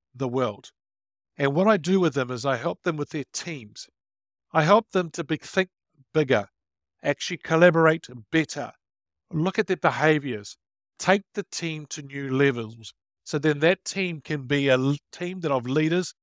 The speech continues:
that leads the way forward. You will build confidence in yourself and your team. The team will build confidence in you and themselves.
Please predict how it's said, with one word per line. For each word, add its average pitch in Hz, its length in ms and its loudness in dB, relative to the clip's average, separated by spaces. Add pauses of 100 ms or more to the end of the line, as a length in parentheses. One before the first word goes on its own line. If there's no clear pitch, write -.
(240)
that 151 180 0
leads 156 500 2
the 156 120 -4
way 127 460 2
forward. 123 560 -6 (720)
You 226 240 -2
will 170 100 4
build 139 300 2
confidence 147 600 0
in 123 60 -20
yourself 127 500 -2
and 120 120 -14
your 117 160 -14
team. 151 440 -6
The 120 140 -12
team 214 260 -4
will 190 100 0
build 135 240 -2
confidence 135 640 -6 (360)
in 135 140 -10
you 147 300 2
and 131 220 -6
themselves. 127 680 0